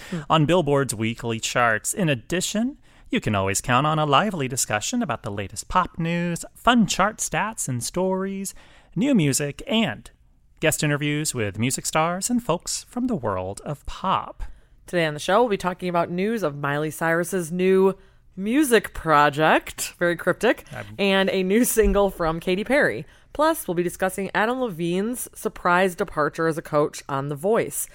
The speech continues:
Speaker 1: and how his role in the show has impacted the chart fortunes and overall success of his band Maroon five.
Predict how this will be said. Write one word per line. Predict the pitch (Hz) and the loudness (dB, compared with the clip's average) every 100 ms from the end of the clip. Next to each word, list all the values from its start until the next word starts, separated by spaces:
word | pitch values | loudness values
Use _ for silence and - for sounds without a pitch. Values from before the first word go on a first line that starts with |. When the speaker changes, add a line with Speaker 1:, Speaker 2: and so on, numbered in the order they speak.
| - | -14
Speaker 1:
and | - 165 | -6 -2
how | 170 | 0
his | 160 | 0
role | 151 220 | 0 0
in | 254 | 0
the | 175 | -2
show | - 151 | 0 0
has | 151 151 | 0 -4
impacted | 147 160 185 - 208 196 - - | -4 -2 -2 0 -2 -2 -10 -16
the | - 208 | -8 -8
chart | - 220 254 | -4 -2 -2
fortunes | - 240 262 254 240 | -2 0 0 -2 -4
and | - 196 | -2 0
overall | - 233 240 214 208 | 0 0 0 0 -2
success | 175 - 240 240 - - - - | -6 -4 0 0 -2 -12 -20 -4
of | 180 | -2
his | 175 190 | 0 -2
band | 170 165 165 165 | 0 0 0 -2
Maroon | 170 175 156 151 | -4 -4 -4 -6
five. | 151 - - - - | -4 -4 -4 -12 -20